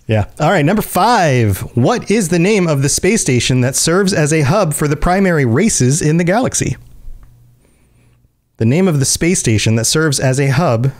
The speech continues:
for the primary races in the, in the galaxy.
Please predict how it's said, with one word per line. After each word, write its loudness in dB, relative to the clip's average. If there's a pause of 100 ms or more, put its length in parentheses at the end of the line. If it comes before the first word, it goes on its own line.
for -2
the 0
primary 0
races 0
in 0
the, 0 (1160)
in 0
the 0
galaxy. -2